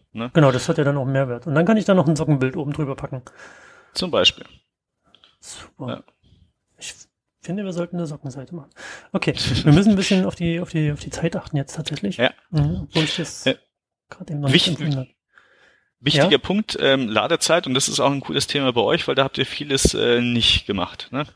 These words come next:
Speaker 1: Also
Speaker 2: Oh,
Speaker 1: Ladezeit
Speaker 2: ja.
Speaker 1: ist aus verschiedenen Aspekten wichtig, ne? Einmal der Nutzer, der erwartet mittlerweile einfach, dass da sofort ein Inhalt kommt, dass das schnell kommt. Deswegen ist ja auch dieses Google A M P oder amp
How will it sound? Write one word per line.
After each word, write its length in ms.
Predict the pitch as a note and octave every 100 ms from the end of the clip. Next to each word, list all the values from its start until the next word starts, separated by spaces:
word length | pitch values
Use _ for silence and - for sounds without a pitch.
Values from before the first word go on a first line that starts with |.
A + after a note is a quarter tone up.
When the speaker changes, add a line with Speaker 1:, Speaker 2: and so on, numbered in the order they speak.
| _
Speaker 1:
Also 280 | - F3 C3+
Speaker 2:
Oh, 20 |
Speaker 1:
Ladezeit 600 | A2 A#2+ C3+ B2 D3+ - -
Speaker 2:
ja. 1160 | - - - - - - - - - - -
Speaker 1:
ist 360 | C3+ - - - - - _ - - -
aus 140 | C#3
verschiedenen 420 | - - E3 D3
Aspekten 540 | B2+ - A2 - A2 G2+ _
wichtig, 380 | A2 G#2+ - -
ne? 180 | C#3+ G2
Einmal 200 | C3+ A#2+
der 100 | G#2+
Nutzer, 280 | C3+ -
der 100 | F3+
erwartet 380 | G#2+ G2+ A#2 D3+
mittlerweile 400 | C3+ D3+ C3+ C#3+
einfach, 260 | C3 C#3+ C#3+
dass 240 | - B2+
da 300 | - A#2+ A#2+ A2 - - _ _ _ _ _ -
sofort 380 | A2+ G#2 - A2
ein 40 |
Inhalt 280 | G#2+ A#2+ B2+
kommt, 240 | - E3+ -
dass 100 | -
das 120 | A2+
schnell 180 | A2+ B2
kommt. 200 | - C3
Deswegen 720 | - B2+ B2+ B2 - - -
ist 220 | - - -
ja 80 |
auch 100 | A2+
dieses 400 | - A#2 A2 G#2+
Google 240 | - B2 B2
A 100 | A#2
M 100 | A2
P 180 | - C#3
oder 200 | A2 -
amp 240 | D3 -